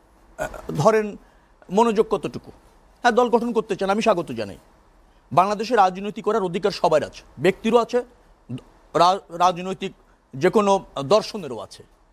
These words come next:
সেটা আমরা বহুদলীয় গণতন্ত্রে বিশ্বাস করেছি। আমরা সতেরো বছর আন্দোলন করেছি, তো একটা জনগণ কর্তৃক নির্বাচিত সরকার যে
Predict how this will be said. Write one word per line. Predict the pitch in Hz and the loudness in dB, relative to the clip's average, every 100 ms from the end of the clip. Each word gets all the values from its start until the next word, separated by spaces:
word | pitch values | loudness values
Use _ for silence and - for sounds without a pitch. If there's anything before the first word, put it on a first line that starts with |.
| _ _ - | _ _ -6
সেটা | 208 202 | 2 2
আমরা | 180 190 | 4 2
বহুদলীয় | 165 190 208 185 | 0 -4 -4 -4
গণতন্ত্রে | 165 135 127 113 | -4 -8 -10 -10
বিশ্বাস | 98 - 95 | -12 -12 -16
করেছি। | - 92 - - - - - _ _ _ - | -14 -14 -14 -16 -18 -20 -20 _ _ _ 0
আমরা | 160 226 | 2 2
সতেরো | 214 208 233 | 0 0 2
বছর | 226 262 | 2 2
আন্দোলন | 220 208 220 220 | 0 0 -2 2
করেছি, | 220 220 247 | 2 2 0
তো | 220 262 262 _ _ _ _ _ _ _ _ _ | 0 0 0 _ _ _ _ _ _ _ _ _
একটা | - 175 226 247 | -2 2 4 4
জনগণ | 233 196 202 208 226 | 4 2 0 -2 -2
কর্তৃক | 220 220 233 233 | -2 -2 -2 -2
নির্বাচিত | 208 175 185 214 220 180 226 240 | -2 2 2 2 -4 -4 2 2
সরকার | 247 - 185 196 196 220 233 - _ _ _ _ _ _ _ _ _ _ _ _ _ _ _ _ - | 0 0 0 2 2 2 2 -2 _ _ _ _ _ _ _ _ _ _ _ _ _ _ _ _ -6
যে | 160 147 196 | 0 4 4